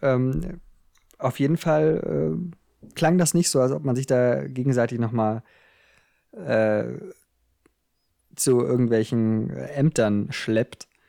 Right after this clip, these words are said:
Was ja auch schon mal eine sehr, sehr, sehr, sehr gute Entwicklung ist, muss man auch mal sagen. Weil jetzt geht's nämlich los, schon ein bisschen Mitleid mit der Union.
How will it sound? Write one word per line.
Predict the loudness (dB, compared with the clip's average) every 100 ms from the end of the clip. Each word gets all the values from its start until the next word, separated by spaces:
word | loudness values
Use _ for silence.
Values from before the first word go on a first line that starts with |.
| _ _ _ _ _ _ 0
Was | 2 2
ja | 0
auch | 0 -2
schon | 0
mal | 2 2
eine | 0
sehr, | -4 -4 -2
sehr, | -2 -4
sehr, | -4 -6
sehr | -8
gute | -12 -10 -10
Entwicklung | -8 -10 -8 -10
ist, | -12
muss | -12
man | -12
auch | -10
mal | -12
sagen. | -12 -16 -14
Weil | -4 0
jetzt | 0
geht's | 0 0
nämlich | 0 2
los, | 4 4 4
schon | 2 2
ein |
bisschen | 2 0 2 2
Mitleid | 2 2 0 -2
mit | -2
der | -2
Union. | 0 0 0 -2